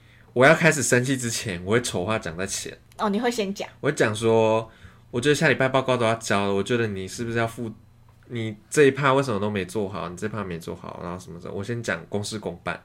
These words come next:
Speaker 2: 嗯。
Speaker 1: 我 always 都讲说公事公办。你今天跟我再好，你处事能力不行，那我就是还是会跟你讲。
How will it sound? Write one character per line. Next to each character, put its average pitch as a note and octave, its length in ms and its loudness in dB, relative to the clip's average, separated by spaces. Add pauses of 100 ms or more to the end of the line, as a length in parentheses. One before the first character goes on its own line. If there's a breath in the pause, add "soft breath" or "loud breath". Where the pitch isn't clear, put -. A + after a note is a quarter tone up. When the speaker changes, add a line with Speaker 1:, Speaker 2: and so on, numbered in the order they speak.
(200)
Speaker 2:
嗯。 G3 260 -6
Speaker 1:
我 G#2 140 -4
always C#3 240 4
都 A2+ 140 2
讲 A2 160 -2
说 G#2 100 -4
公 G#2 160 -4
事 G#2 160 -8
公 F2 260 -10
办。 F2+ 160 -8 (200 loud breath)
你 C3+ 80 -8
今 E3+ 80 6
天 F3 60 2
跟 F#3+ 100 6
我 C3+ 80 6
再 B2 300 4
好， G2+ 280 -8 (440 soft breath)
你 A#2+ 220 -2
处 A#2 180 -2
事 C#3 140 -2
能 A#2 160 0
力 B2+ 100 -2
不 C3+ 120 -2
行， F#2 300 -8
那 A#2 100 -6
我 G2+ 60 -4
就 F2 140 -10
是 G#2+ 100 -8
还 F2+ 120 -10
是 F#2+ 100 -8
会 G2 40 -6
跟 E2 160 -12
你 E2+ 80 -14 (100)
讲。 - 160 -14